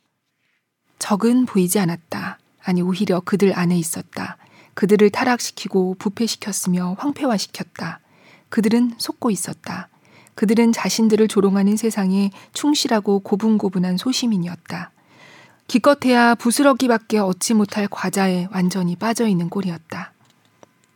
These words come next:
사물들이라는 제목을 가진 조르주 페렉의 이 소설에는 사물에 대한 열망에 인생을 저당 잡힌 남녀가 주인공으로 나온다. 그들에게는 파리 전체가 영원한 유혹이었고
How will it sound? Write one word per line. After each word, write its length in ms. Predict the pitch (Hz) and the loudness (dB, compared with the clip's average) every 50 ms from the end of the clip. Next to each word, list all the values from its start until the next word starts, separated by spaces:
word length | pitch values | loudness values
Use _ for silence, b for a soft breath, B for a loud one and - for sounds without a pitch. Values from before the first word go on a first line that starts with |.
| _ _ _ _ b b b b b b b b b b b b b | _ _ _ _ b b b b b b b b b b b b b
사물들이라는 1080 | - - - 311 196 208 294 294 262 - 220 208 190 190 214 196 190 202 196 196 208 | -8 -2 0 4 4 6 6 4 4 4 4 4 4 4 2 2 2 2 4 2 2
제목을 360 | 208 - 202 190 196 196 196 | 0 0 0 0 2 2 0
가진 440 | 196 190 175 - 208 220 233 208 190 _ | 0 -2 -4 -2 -2 -2 -2 -4 -6 _
조르주 400 | - - 208 214 240 214 - 233 | -2 0 2 2 2 2 0 -2
페렉의 460 | - - 285 262 262 226 208 208 190 | -2 -2 0 2 2 2 2 2 0
이 180 | - 185 208 220 | 2 2 0 0
소설에는 600 | - 254 240 - 240 226 208 185 196 202 208 208 B B B B B B B | 0 -2 -2 -2 0 0 2 2 2 2 0 0 B B B B B B B
사물에 400 | - - 320 320 330 320 311 285 | -6 -2 0 2 4 4 4 4
대한 280 | 247 247 240 240 226 | 4 2 2 4 2
열망에 680 | 190 175 180 185 196 202 202 196 180 180 180 185 185 - | 2 2 2 2 2 2 2 2 2 0 0 -2 -4 0
인생을 480 | - 208 220 214 247 233 220 220 214 208 | 2 2 2 4 2 0 0 2 0 0
저당 440 | - - - 190 180 208 220 220 220 | -2 -2 -4 -2 0 0 0 0 0
잡힌 340 | 233 196 _ - - 196 190 | -2 -4 _ -2 0 0 0
남녀가 540 | 180 175 175 175 175 175 - 196 214 233 - B B B B B | 2 0 0 0 0 -2 -2 -4 -6 -6 -6 B B B B B
주인공으로 540 | - - 226 233 233 208 185 180 175 185 | 0 2 4 4 4 4 2 0 0 0
나온다. 520 | 175 180 170 165 165 160 170 170 170 180 - B B B B B B B B B B B B B B B B | 0 -2 -2 -2 -2 -4 -4 -6 -10 -10 -14 B B B B B B B B B B B B B B B B
그들에게는 800 | - 247 208 277 - 285 269 254 240 233 262 269 254 196 175 - - | 0 4 4 6 6 6 6 6 6 6 6 4 4 2 0 -2 0
파리 260 | - 269 294 311 311 | 2 2 4 4 4
전체가 680 | 294 - 202 185 196 - - 262 240 - 226 220 220 185 | 2 2 2 0 2 0 0 -2 0 2 2 2 2 2
영원한 500 | 175 180 196 220 254 269 262 247 226 185 | 2 2 2 2 4 4 4 2 2 0
유혹이었고 720 | 170 190 202 196 180 - 180 170 175 - - 202 190 190 | 0 0 -2 -2 -2 -2 -4 -6 -6 -8 -10 -10 -10 -10